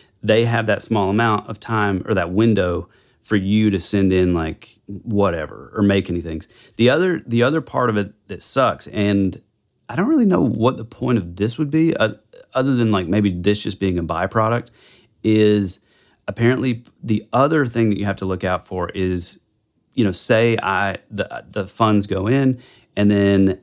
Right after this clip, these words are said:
immediately I'm like, "Oh man, I needed a new computer or I needed something."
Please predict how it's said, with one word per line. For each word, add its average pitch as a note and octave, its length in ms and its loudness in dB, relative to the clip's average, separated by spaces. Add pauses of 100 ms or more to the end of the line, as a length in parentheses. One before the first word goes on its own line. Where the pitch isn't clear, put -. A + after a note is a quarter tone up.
immediately G#2+ 580 2
I'm F#2+ 140 2
like, F2 200 -2
"Oh G#2 160 -6
man, G2 220 0
I G2 60 2
needed G#2+ 320 4
a F#2+ 60 0
new F#2+ 180 2
computer F2+ 680 -8 (100)
or A2 100 0
I G2+ 40 2
needed G#2 380 2
something." F#2+ 520 -2